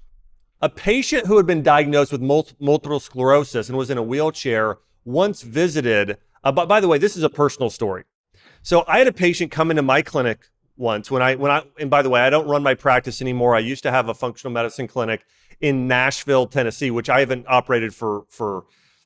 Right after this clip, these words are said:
wow, about nine years now. So, so quite some time. But she came in and she'd been diagnosed with M S,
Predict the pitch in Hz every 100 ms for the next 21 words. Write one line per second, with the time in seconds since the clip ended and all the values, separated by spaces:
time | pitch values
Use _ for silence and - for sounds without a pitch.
0 | _ _ - 120 110 113 123 127 131 135
1 | 123 127 120 104 87 87 - 123 110 -
2 | - 120 127 117 110 104 226 165 101 _
3 | _ - 156 - 214 226 226 214 151 135
4 | 131 160 151 143 123 123 120 110 123 127
5 | 165 190 - - -